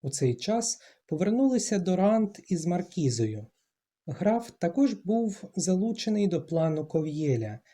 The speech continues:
і зміг умовити Маркізу повернутися, щоб вона не пропустила це дійство. Вони з Маркізою із найсерйознішим виглядом привітали Журдена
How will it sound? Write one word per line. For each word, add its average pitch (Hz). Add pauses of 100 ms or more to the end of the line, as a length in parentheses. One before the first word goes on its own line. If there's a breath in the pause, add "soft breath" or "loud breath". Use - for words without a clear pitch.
(240 soft breath)
і 143
зміг 185 (120)
умовити 170
Маркізу 147 (280 loud breath)
повернутися, 190
щоб -
вона 220
не 220
пропустила 147
це 143
дійство. 131 (680)
Вони 147
з 135
Маркізою 135 (320 loud breath)
із 180
найсерйознішим 196
виглядом 196
привітали 190
Журдена 196